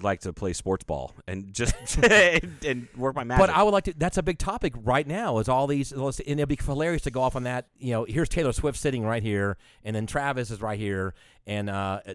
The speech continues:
Speaker 2: Travis?
Speaker 1: Yes?
Speaker 2: That, th-, why did I think that was the wrong name all of a sudden?
Speaker 1: I
Speaker 2: That
Speaker 1: don't
Speaker 2: was
Speaker 1: know.
Speaker 2: weird 'cause of my injuries.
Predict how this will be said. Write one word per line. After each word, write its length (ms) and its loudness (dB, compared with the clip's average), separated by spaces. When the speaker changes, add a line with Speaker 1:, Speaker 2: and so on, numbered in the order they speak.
Speaker 2:
Travis? 460 -6
Speaker 1:
Yes? 360 -4
Speaker 2:
That, 220 -2
th-, 320 -20
why 120 -4
did 60 -2
I 40 -4
think 140 -6
that 80 -4
was 100 -8
the 60 -8
wrong 160 -4
name 200 -4
all 80 -6
of 60 -6
a 40 -10
sudden? 300 -10
Speaker 1:
I 40 -10
Speaker 2:
That 60 -4
Speaker 1:
don't 60 -2
Speaker 2:
was 100 -2
Speaker 1:
know. 60 -2
Speaker 2:
weird 180 -2
'cause 120 -4
of 40 -2
my 120 0
injuries. 440 -2